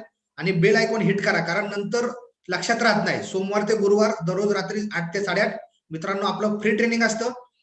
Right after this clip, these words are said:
आणि ज्या लोकांनी, ज्या लोकांनी आपला शेअर मार्केटचा सेमिनार पाहिलेला नाहीये, आज रात्री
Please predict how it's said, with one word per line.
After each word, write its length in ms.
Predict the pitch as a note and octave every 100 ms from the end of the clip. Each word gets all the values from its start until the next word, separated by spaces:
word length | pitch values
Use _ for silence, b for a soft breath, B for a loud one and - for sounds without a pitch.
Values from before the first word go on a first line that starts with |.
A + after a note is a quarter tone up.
| _
आणि 160 | D#3+ G3+
ज्या 240 | - A3
लोकांनी, 400 | A3+ A3 A3 F#3+
ज्या 220 | - F#3
लोकांनी 360 | G#3+ G#3 G#3+ G#3+
आपला 240 | F#3 F3+ G#3
शेअर 200 | G#3 G#3
मार्केटचा 480 | G3+ G3+ G3+ - G#3+
सेमिनार 380 | G#3+ G3 A3
पाहिलेला 300 | G#3+ G#3 G3
नाहीये, 280 | F#3 F3 C#3 - - _ _ -
आज 260 | D#3+ G#3+ G#3
रात्री 360 | G3 G#3+ A3+